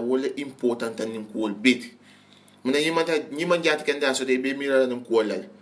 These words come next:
kani ni man jati kendya sòt yo be milyeur la program talè li kani ni man jati kendya sòt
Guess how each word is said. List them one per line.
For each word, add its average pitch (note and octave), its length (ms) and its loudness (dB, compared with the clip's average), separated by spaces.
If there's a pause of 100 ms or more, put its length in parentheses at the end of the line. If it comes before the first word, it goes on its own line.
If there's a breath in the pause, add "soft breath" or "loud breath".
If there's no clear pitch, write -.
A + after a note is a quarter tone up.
(160)
kani G#2+ 240 -2 (1400 loud breath)
ni C3 120 2
man E3 140 2
jati D#3 240 0
kendya D3 300 0
sòt C3+ 140 -4
yo C3+ 120 0
be D3 120 -2
milyeur D3+ 260 0
la - 60 -10
program B2+ 360 -2
talè A2+ 260 -2
li G2+ 100 -6 (340 loud breath)
kani A#2 220 -4 (1160 loud breath)
ni C3 120 2
man D#3+ 180 2
jati D3+ 220 2
kendya D3 340 0
sòt - 180 -4